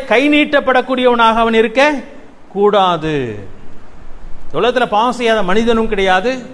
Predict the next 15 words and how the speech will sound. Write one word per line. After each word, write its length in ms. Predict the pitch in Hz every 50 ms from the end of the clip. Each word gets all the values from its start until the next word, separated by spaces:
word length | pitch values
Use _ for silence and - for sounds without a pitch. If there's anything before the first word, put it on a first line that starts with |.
| - - - - - - - - - - - - -
குறைவுகள் 540 | - 233 247 269 285 294 294 262 262 247
ஏற்படாத 500 | 240 240 240 240 247 240 240 233 233 226 233
மனிதனும் 500 | 214 196 196 202 208 208 220 214 208 202 180
அல்ல, 160 | 170 175 208 233 240 226 214 180 - - - - - - - - - -
இல்ல, 180 | 147 180 220 247 254 233 214 - -
இந்த 160 | 170 151 156
உலகத்துல 340 | 175 185 208 208 202 196 170
கிடையவே 400 | - 170 160 160 175 185 202 202
கிடையாது. 440 | 190 175 147 143 131 123 127 151 190 196 170 - - - - - - - - - -
அப்ப 240 | - 185 185 277 269
ஒரு 140 | 254 254 233
மூப்பனாக 560 | 233 294 339 349 - 311 302 285 277 254 262 254
அவன் 200 | 240 214 208 226
ஏற்படுத்தப்பட 600 | 262 254 202 240 226 226 226 220 185 202 185 180
வேண்டுமானால் 840 | 170 175 170 170 170 160 143 131 127 113 117 127 156 202 240 247